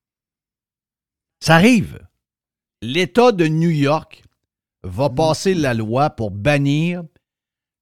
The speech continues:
Speaker 1: les poêles à gaz dans les nouvelles maisons, dans les nouveaux appartements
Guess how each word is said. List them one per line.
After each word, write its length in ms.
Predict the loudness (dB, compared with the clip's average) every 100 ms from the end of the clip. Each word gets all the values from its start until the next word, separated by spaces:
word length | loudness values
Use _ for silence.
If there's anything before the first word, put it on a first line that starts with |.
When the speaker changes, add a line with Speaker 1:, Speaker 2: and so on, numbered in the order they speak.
| -14
Speaker 1:
les 300 | -10 -6 -6
poêles 500 | -6 0 2 2 0 -2
à 140 | -6
gaz 520 | -2 -2 -2 -4 -6
dans 120 | -10
les 160 | -6 -4
nouvelles 680 | 0 2 2 2 0 -2 -6
maisons, 680 | -8 -6 -6 -6 -6 -6 -6
dans 120 | -8
les 140 | -10 -6
nouveaux 480 | -4 -2 -2 -2 -4
appartements 640 | -6 -10 -8 -8 -8